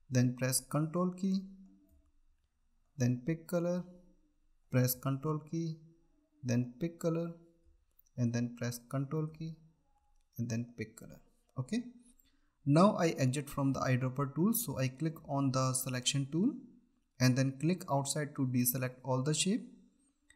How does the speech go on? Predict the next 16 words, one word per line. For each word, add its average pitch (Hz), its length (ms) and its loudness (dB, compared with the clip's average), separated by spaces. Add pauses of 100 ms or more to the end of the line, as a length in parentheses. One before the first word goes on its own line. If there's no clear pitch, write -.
(260)
If 190 140 4
you 240 160 6
click 247 240 2
on 196 160 4
this 196 260 4
area, 143 380 4
you 139 160 0
notice 131 420 2
there 131 280 0
is 131 220 0
some 123 200 2
shape 139 380 2 (160)
with 131 260 2 (140)
white 120 280 0
color 127 240 0 (140)
fill. 196 200 2